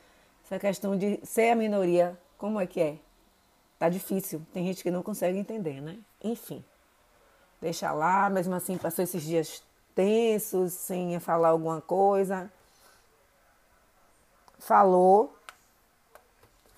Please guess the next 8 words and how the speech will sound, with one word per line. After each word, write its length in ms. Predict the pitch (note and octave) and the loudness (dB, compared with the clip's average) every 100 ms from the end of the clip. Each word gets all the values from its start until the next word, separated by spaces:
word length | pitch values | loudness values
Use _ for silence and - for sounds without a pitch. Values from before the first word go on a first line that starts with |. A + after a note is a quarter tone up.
| _ _ _ _ - | _ _ _ _ -10
mas, 720 | F#3 F#3+ F#3+ G3 G3+ G3+ G#3 | -4 -2 0 0 0 -2 -8
sei 200 | - G#3 | -6 -2
lá, 240 | - C3+ | 0 0
gente, 280 | C#3 C3+ E3+ | -4 -12 -10
não 220 | F#3+ F#3+ G3 - - | -10 -10 -14 -18 -14
convenceu 480 | - A#3+ - - | -10 -8 -4 -4
muito, 220 | B3 - | -4 -6
não. 140 | D#4+ | -8